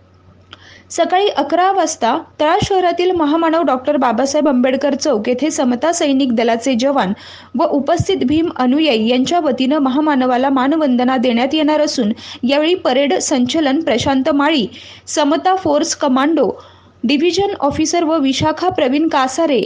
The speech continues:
मेजर समता सैनिक दल व उपस्थित सैनिक करणार आहेत. यानंतर कार्यक्रमस्थळी मानव आदर्शांच्या प्रतिमांचं पुष्पपूजन मान्यवरांच्या हस्ते होणार आहे. तळा बुद्ध पूजापाठ संस्कार उपाध्यक्ष नरेश मोरे,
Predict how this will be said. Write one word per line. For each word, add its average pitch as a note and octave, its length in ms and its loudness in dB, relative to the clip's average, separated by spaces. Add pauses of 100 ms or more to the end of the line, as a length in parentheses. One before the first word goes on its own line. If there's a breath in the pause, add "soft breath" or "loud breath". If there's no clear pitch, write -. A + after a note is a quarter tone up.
(360 loud breath)
मेजर C4 360 2
समता D#4 400 0
सैनिक C#4+ 420 0
दल C#4 220 0 (220)
व D#4 80 0
उपस्थित E4 580 -2
सैनिक E4 340 0
करणार G#3+ 300 2
आहेत. A#3 240 2 (680 soft breath)
यानंतर C4 600 2 (300 loud breath)
कार्यक्रमस्थळी D#4+ 800 0
मानव C#4 420 2
आदर्शांच्या D4+ 600 0
प्रतिमांचं C4 600 0
पुष्पपूजन C#4+ 720 -2
मान्यवरांच्या D4 640 2
हस्ते C#4 340 -2
होणार G#3+ 300 2
आहे. G#3 260 0 (480 loud breath)
तळा E4+ 200 2
बुद्ध D#4+ 380 0 (100)
पूजापाठ C#4+ 500 0
संस्कार C4+ 440 -2
उपाध्यक्ष B3+ 600 -2
नरेश B3 460 0
मोरे, D4 300 0